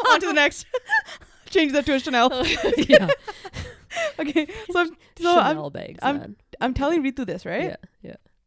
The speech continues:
Speaker 1: And she's, and I'm telling her the Jim Carrey thing. And she's like, "Oh, I guess I kind of do that." I'm like,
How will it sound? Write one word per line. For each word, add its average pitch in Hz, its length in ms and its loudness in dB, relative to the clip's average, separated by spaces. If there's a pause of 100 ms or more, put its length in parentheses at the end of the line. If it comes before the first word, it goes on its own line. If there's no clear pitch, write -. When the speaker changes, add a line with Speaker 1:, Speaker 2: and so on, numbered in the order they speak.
(240)
Speaker 1:
And 233 160 -4
she's, 247 180 -6
and 220 160 -4
I'm 214 80 -4
telling 247 240 -4
her 277 60 -2
the 226 100 -4
Jim 202 180 -6
Carrey 190 320 -6
thing. 330 220 -6 (500)
And 262 100 -10
she's 302 100 -8
like, 339 180 -4
"Oh, 370 140 -2
I 440 180 2
guess 622 180 -4
I 494 160 -2
kind 427 200 -6
of 302 80 -2
do 226 120 -4
that." 196 320 -2
I'm 247 120 0
like, 214 200 -6